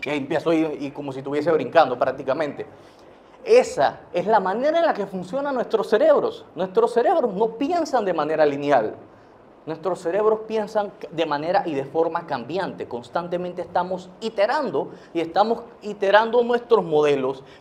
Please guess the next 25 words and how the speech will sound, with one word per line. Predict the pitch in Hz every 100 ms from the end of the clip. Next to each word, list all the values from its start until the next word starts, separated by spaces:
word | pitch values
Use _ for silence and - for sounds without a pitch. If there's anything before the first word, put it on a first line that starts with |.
| -
nuestras | 214 277 190 214 185
ideas, | 156 147 139 127 - 139
nuestras | 180 285 285 208 -
preconcepciones, | 180 170 170 156 143 - 160 127 127 - - - - - - - -
porque | 202 202 196
lo | 190 185
más | 190 247 254 156
duro | 240 240
hoy | 220 220
en | 214
día | 208 240
es | 233 -
aprender | 175 170 170 170 214
a | 240 233
desaprender. | 196 - 160 160 147 143 190 101 - - - - - -
Ah, | -
si | - 175
ya | 208
tú | - 254
sabes | 285 269
algo, | 302 269 370
pues | - 170
no | 175
pasa | 196 196 139
nada. | 240 151 101